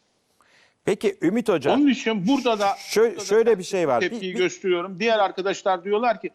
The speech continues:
Speaker 2: eğer kim katıldıysa, e, onu pencereden atarım diyor bir arkadaşımız. E, katıldığı ortaya çıktı bence. E, yarın daha fazla şeyler de çıkar. O zaman genel merkezdeki pencereleri birisi kapatsın.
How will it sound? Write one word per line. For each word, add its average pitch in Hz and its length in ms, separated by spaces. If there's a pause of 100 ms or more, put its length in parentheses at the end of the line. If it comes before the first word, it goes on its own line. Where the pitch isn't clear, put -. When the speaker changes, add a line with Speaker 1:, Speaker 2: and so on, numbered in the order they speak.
(340)
Speaker 2:
eğer 208 360 (300)
kim 269 320
katıldıysa, 208 1120 (360)
e, 160 140
onu 208 320
pencereden 190 560
atarım 120 380
diyor 113 160
bir 107 60
arkadaşımız. - 840 (160)
E, 180 180
katıldığı 202 420
ortaya 180 440
çıktı - 840 (180)
bence. 120 480 (400)
E, - 80 (420)
yarın 180 420
daha 180 160
fazla 131 300
şeyler 120 460
de 104 100
çıkar. - 400 (440)
O 135 180
zaman 139 340
genel 151 220
merkezdeki 123 600
pencereleri 127 580
birisi 120 300
kapatsın. - 520